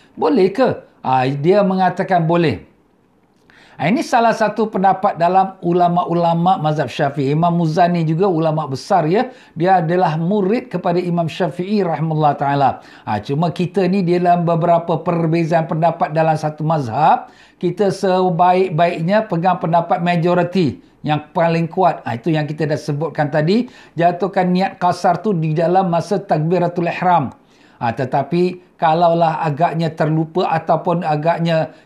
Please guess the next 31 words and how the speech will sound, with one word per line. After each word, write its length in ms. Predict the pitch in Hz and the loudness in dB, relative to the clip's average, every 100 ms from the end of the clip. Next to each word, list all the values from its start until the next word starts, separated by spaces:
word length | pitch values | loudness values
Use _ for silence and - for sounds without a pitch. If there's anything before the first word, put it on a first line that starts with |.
| - | -4
kita 320 | 165 160 165 | -4 0 0
ni 320 | 160 165 160 - - | 0 -2 -4 -12 -2
terlajak, 760 | 165 165 165 147 170 165 - - | 0 4 2 2 2 0 -2 -4
tak 240 | 156 - | -4 -2
terniat 480 | 165 160 165 170 - | -4 -2 0 -2 0
kasar, 560 | 156 143 - 190 190 | -2 -2 2 0 0
bolehlah 400 | 151 170 175 170 | -2 0 0 0
juga 320 | 147 151 170 - | 0 0 0 -2
kita 240 | 156 151 | -4 -4
pegang 320 | 160 156 160 | -4 -2 -2
pada 240 | 160 151 151 | 0 -4 -2
pendapat 400 | 151 156 170 156 | -2 0 -2 -2
yang 160 | 151 | -4
satu 320 | - 160 156 | 0 -2 0
ini, 400 | 151 160 214 247 - - - - | -2 0 0 0 -6 -20 -18 -2
iaitu 480 | 151 151 165 170 | 0 0 0 0
dalam 320 | 160 151 151 151 | 2 2 0 -2
tengah-tengah 480 | 156 156 156 156 | -2 -2 -2 -4
solat 480 | - 160 185 214 - | -2 0 0 0 -4
kita 240 | - 151 156 | -8 -4 -2
baru 240 | 156 151 | -2 -4
teringat, 400 | 160 156 165 165 | -2 0 -2 -4
"Aku 240 | - - | -12 -8
ni 160 | 143 165 | -6 -4
musafir, 560 | 160 220 202 196 185 - | -2 -2 0 0 0 -2
aku 240 | 123 165 | -6 -4
ni 160 | 202 180 | -2 -2
dah 80 | |
tak 200 | 151 151 | -2 -2
ada 40 | 147 | -2
masa." 560 | 175 196 208 196 190 | -2 -2 0 0 0